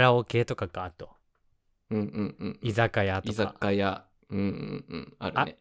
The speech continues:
Speaker 1: あ、あのあたり全部使えないよな、就活に。
Speaker 2: い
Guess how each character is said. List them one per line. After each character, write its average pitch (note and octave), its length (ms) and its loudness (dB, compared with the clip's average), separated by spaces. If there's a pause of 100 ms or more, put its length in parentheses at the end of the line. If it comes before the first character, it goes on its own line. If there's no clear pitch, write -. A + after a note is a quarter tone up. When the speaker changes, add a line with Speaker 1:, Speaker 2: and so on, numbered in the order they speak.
Speaker 1:
あ、 C3 80 2
あ C3+ 60 4
の F3 140 8
あ G3+ 60 8
た F#3 140 8
り C3 160 4
全 D3 220 6
部 C3+ 80 2
使 - 240 2
え G#2+ 60 4
な A#2 120 2
い - 20 4
よ G2 80 2
な、 E2+ 100 -4
就 F#2+ 200 -2
活 G#2 320 -2
に。 G#2+ 80 0
Speaker 2:
い - 40 0